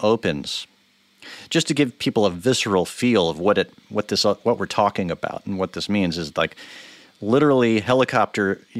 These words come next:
Coast Guard helicopters, like, putting people in baskets from their rooftops, surrounded by water, and then hauling them through the air. You see these vulnerable children in these baskets being hauled off their roofs up to the helicopters, and it's really, like, a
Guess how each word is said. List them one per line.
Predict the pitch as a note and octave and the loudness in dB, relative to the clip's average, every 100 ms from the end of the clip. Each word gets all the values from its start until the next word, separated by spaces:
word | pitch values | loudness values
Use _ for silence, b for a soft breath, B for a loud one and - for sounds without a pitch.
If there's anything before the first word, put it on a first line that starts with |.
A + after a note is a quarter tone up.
| F#2 | -12
Coast | - C3+ - | 0 0 2
Guard | A#2+ G2 | 2 2
helicopters, | G2+ F#2+ G#2 F#2 - F#2 E2+ | 2 0 0 0 0 -4 -2
like, | F#2 F2 - B B B _ | 0 0 -2 B B B _
putting | - E3 D#3 C#3 | 0 2 2 2
people | D3 C#3 C3 A#2+ A2 _ | 0 2 2 2 -2 _
in | A#2+ G#2 | -2 2
baskets | A#2+ B2+ C#3 - F#2 | 2 2 0 -4 -4
from | - G2 | -4 -2
their | F#2 F2+ | 0 0
rooftops, | F#2 A2 B2+ - - F2+ D#2 - - - - _ _ - | 2 2 0 -2 -4 0 0 -2 -8 -8 -12 _ _ -18
surrounded | - - G#2+ B2 D3 C#3+ | -8 -2 2 2 2 2
by | A2+ | 2
water, | G#2 F#2 G#2+ G2+ E2 D#2 B B B _ | 2 2 2 2 -2 -6 B B B _
and | A2+ | 0
then | A#2 G#2+ | 2 0
hauling | - A2+ C#3+ D3+ C#3+ | 0 2 4 4 4
them | B2+ A#2 | 2 2
through | B2+ | -2
the | A#2 A2 | 0 2
air. | A2 F#2+ | 2 2
You | F2+ | 0
see | - | -2
these | A#2 G2 | 0 -2
vulnerable | E2+ F#2+ B2+ C3+ A#2 G2+ | -2 0 2 2 2 -2
children | - B2 A2 F#2 | 0 2 2 0
in | E2 | -2
these | E2+ | -4
baskets | F2 F2 G2+ A2 - - | -4 0 0 0 -6 -10
being | - - D#2 | -6 -4 -4
hauled | - G2+ G2+ F#2+ | -2 2 2 2
off | F#2+ - | 0 -2
their | F2 | -4
roofs | F2 F#2+ D#2+ | 0 -2 -2
up | F2 - - | -6 -6 -12
to | - | -8
the | F2 | -6
helicopters, | - G#2 G2+ E2+ D#2+ D#2 - | 0 2 2 0 0 -6 -6
and | D#2+ | -8
it's | - | -4
really, | A2 A#2+ G#2+ | 0 2 4
like, | F2 F2 | 2 0
a | D#2 E2 | -2 -4